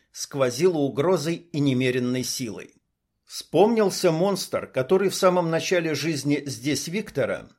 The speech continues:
смог заметить его через невидимость. Может, какая-то и из этих тварей так может. Всё возможно.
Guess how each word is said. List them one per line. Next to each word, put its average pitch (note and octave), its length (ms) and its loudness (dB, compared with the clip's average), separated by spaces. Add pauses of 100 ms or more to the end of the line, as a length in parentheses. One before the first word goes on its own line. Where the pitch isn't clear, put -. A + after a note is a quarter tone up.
смог F#3 360 0
заметить D#3+ 500 0
его F3+ 200 2
через D#3 320 -2
невидимость. C#3 840 -2 (420)
Может, F3+ 580 2
какая-то F#3 600 2
и F#3 220 -4
из D#3 200 0
этих D3 320 -2
тварей D#3+ 360 2
так A#2 260 -2
может. - 560 -6 (180)
Всё D3 400 0
возможно. C#3+ 720 0